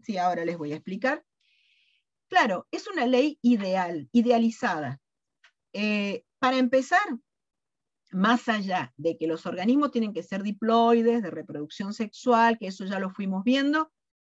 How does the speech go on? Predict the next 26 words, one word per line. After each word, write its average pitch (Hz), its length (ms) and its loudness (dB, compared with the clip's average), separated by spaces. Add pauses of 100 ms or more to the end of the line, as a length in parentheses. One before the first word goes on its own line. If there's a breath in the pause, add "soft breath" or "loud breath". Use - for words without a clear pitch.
(640)
en 269 180 0
la 339 100 2
naturaleza, 226 800 -2
imagínense 302 1040 2
un, 302 500 -2 (680)
un, 233 320 4
el 240 140 2
monte, 220 580 2
un 233 160 2
monte 254 340 0
nativo, 196 760 -4
¿eh? 262 240 -4
lleno 233 240 2
de 220 80 -4
especies 214 380 -8
nativas, 269 680 -2
o 202 140 -6
una 220 600 0
reserva 214 520 -2
ecológica 226 800 -4
llena 226 340 2
de 190 80 -4
especies 208 500 -4
de 190 120 -6
todo 196 260 -10
tipo. 240 500 -2